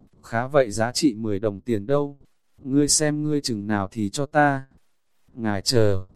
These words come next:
ta đây liền vào nhà cho ngươi lấy." Trần Hy vội vàng gật đầu, vào nhà đi lấy tiền, heo con giá cả nàng đã hỏi thăm qua,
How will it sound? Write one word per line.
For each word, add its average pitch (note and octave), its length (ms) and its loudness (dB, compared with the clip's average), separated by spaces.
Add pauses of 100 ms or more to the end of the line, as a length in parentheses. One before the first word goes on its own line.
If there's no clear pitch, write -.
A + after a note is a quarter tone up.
(160)
ta C#3 180 2
đây C#3 180 2
liền A2 300 0
vào G2+ 220 -2
nhà G2+ 240 -4
cho D3 180 -4
ngươi D3 220 -2
lấy." B2+ 360 -2 (580)
Trần G2+ 240 -6
Hy C#3 200 2
vội C3 260 -6
vàng G2+ 280 -4
gật G#2 220 -6
đầu, G2+ 320 -2 (260)
vào G#2+ 220 -2
nhà G2+ 200 -4
đi C3+ 160 0
lấy B2 180 -2
tiền, A2+ 360 -2 (340)
heo F3 180 -2
con C#3+ 300 -4
giá A#2 200 -2
cả A#2 220 -4
nàng G2 280 -4
đã A2+ 140 -4
hỏi C3+ 260 -4
thăm C#3+ 220 -4
qua, D3 440 0